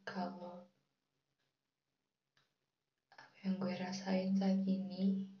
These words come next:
mungkin juga pernah dirasain sama orang di luar sana, untuk siapapun yang ngedengerin atau bahkan nggak ada yang ngedengerin ini. Tapi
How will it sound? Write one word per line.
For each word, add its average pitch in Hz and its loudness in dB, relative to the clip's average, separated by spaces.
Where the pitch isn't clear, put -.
mungkin 190 0
juga - 2
pernah 196 4
dirasain 190 0
sama 196 2
orang 180 -6
di 190 6
luar 190 6
sana, 190 0
untuk 196 2
siapapun 196 6
yang 196 8
ngedengerin 196 4
atau 190 2
bahkan - -8
nggak 190 6
ada 185 0
yang - -10
ngedengerin 190 -6
ini. 196 10
Tapi - -14